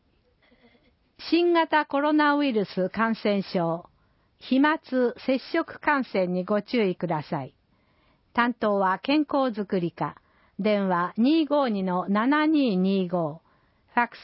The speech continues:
ス二五五の三五五零。新型コロナウイルスは感染経路として、飛沫感染のほか、接触感染に注意が必要です。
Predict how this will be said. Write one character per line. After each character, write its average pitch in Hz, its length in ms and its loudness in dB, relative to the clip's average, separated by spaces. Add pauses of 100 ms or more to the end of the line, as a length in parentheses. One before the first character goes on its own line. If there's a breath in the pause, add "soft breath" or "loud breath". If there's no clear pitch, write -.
ス 175 220 -4
二 294 260 4
五 285 280 0
五 190 140 -4
の 175 220 -4
三 294 320 0
五 262 260 0
五 185 280 -2
零。 156 300 -4 (1600)
新 330 300 0
型 330 300 0
コ 277 160 -4
ロ 294 120 2
ナ 285 220 4
ウ 277 100 0
イ 247 80 -2
ル 190 120 -2
ス - 160 -8
は 165 280 -2 (120)
感 311 260 0
染 294 280 0
経 285 180 0
路 180 180 -2
と 165 160 -2
し - 140 -14
て、 160 220 -2 (320 soft breath)
飛 - 180 -2
沫 311 180 2 (200)
感 285 220 0
染 190 200 -2
の 175 180 -2
ほ 180 140 -2
か、 170 280 -6 (420 soft breath)
接 262 120 2 (140)
触 - 280 -4
感 311 260 0
染 202 220 -2
に 190 200 -2
注 285 200 0
意 202 120 0
が 175 180 -2
必 - 280 -6
要 175 200 0
で 151 160 -6
す。 - 60 -14